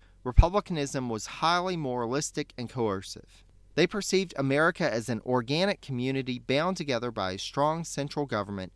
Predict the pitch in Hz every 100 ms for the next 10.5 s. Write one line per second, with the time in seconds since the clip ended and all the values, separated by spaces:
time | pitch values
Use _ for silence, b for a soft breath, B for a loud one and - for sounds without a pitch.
0 | b b - 135 - 156 214 202 185 160
1 | - 127 120 - 127 117 110 120 - 160
2 | 123 123 123 - 110 107 135 147 143 127
3 | 147 165 139 135 120 110 110 101 92 -
4 | 98 - 156 135 123 143 139 - - 139
5 | 123 104 87 - - - - b b b
6 | b 147 165 233 233 - 127 110 101 -
7 | - - 143 135 135 120 139 190 185 143
8 | - - 127 117 104 - - 151 156 156
9 | - 113 110 110 107 110 107 - 104 90
10 | 92 85 - -